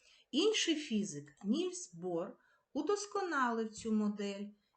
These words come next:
і висловив припущення, що електрони займають певні стаціонарні орбіти і рухаються навколо, немов планети навколо Сонця.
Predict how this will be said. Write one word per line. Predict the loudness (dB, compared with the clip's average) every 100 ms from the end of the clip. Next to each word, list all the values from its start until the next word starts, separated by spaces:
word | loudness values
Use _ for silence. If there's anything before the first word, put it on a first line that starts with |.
| -2
і | 0
висловив | 2 0 -2 -6 -6 -8 -8
припущення, | -12 -10 -2 0 0 0 -2 -4 -8 _ _
що | -10 -4 -2
електрони | -2 -6 -6 -4 -2 0 -2 -4 -12 _
займають | -10 -2 2 4 2 -2 -6 -10 -2
певні | 0 0 -2 -6
стаціонарні | -8 -8 -8 -6 -6 -6 -6 -4 -4 -4 -6 -4
орбіти | -6 -4 -6 -8 -10 -14 -16 _ _ _
і | -6
рухаються | -2 -2 -2 -2 -2 -2 0
навколо, | 0 0 -6 -6 -6 -8 -14 _ _ _
немов | -8 -4 -4 -6 -10 -18 -14
планети | -10 -8 -6 -6 -6 -14 -16 -18
навколо | -16 -16 -8 -4 -4 -6 -12 _
Сонця. | -10 -8 -8 -8 -12